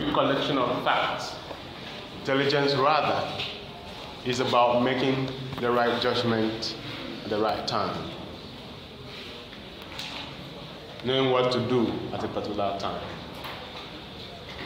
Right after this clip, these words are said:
Taking the right decision at the right time, making the right judgment.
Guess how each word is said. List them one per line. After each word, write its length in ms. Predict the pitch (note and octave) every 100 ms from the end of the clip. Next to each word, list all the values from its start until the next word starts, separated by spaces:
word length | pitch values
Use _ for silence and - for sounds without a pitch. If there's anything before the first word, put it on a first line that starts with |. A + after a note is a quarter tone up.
| - - - -
Taking 220 | B2+ C#3
the 80 | A#2+
right 260 | C3+ -
decision 440 | C3 A#2 D3 - G2+ F2+ - -
at 80 | -
the 160 | G#2 G#2
right 220 | G#2 G#2+
time, 200 | G2+ F#2+
making 220 | A#2 C#3+
the 80 | A#2+
right 280 | B2 B2 -
judgment. 640 | B2 A2+ - - - -